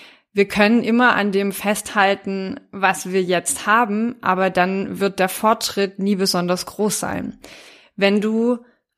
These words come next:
andersrum denkst und dir überlegst, wo möchte ich hin, wo möchte ich stehen in einem halben Jahr, in einem Jahr, in zwei Jahren, viel weiter würde ich gar nicht gehen, weil der Kopf eigentlich gar nicht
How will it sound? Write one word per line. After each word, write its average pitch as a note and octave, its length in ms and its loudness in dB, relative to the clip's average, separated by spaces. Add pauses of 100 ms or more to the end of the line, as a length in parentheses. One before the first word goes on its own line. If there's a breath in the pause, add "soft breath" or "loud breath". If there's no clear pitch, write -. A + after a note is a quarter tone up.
andersrum G#3+ 720 0
denkst F#3 400 -4
und G3+ 180 -6
dir G3+ 120 2
überlegst, G3 760 -2 (200)
wo G#3 300 2
möchte A3 400 0
ich F#3+ 240 -6
hin, A#3 340 2
wo G#3 80 0
möchte G3 360 -2
ich F#3+ 100 -4
stehen F#3 340 0
in G#3 60 0
einem E3 240 -4
halben G3 280 2
Jahr, F#3 380 2
in F3 100 -6
einem F3 120 -6
Jahr, F3 420 0
in F3+ 160 -6
zwei F3+ 340 2
Jahren, G3 300 0
viel G#3+ 240 -2
weiter G3+ 300 2
würde F#3+ 140 0
ich F#3 100 -6
gar E3+ 160 2
nicht F3+ 200 -6
gehen, F#3+ 280 -2
weil F3 120 2
der E3+ 100 0
Kopf - 340 -8
eigentlich F3 360 -4
gar D#3+ 200 0
nicht F3 240 -6